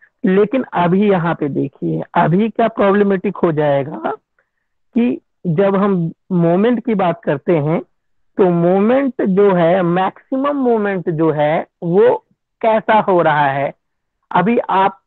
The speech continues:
assume करिए जो मैंने आपको hogging और sagging दिखाया था,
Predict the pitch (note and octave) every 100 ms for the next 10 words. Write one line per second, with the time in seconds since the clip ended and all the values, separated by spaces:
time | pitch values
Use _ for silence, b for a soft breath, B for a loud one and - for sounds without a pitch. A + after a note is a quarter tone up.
0 | - _ _ F#3 F#3+ E3 A3 A#3 G3+ F#3
1 | E3+ E3+ A#3+ F4+ _ _ _ _ _ _
2 | _ _ F3+ G3+ G3 F#3 G3 A3 F#3+ E3+
3 | - G3 F3 _ _ - F#3+ F3+ A3+ A#3+
4 | F#3+ G3+ - - E3 F3 G3+ E3 D#3 D#3+
5 | D3 C#3 -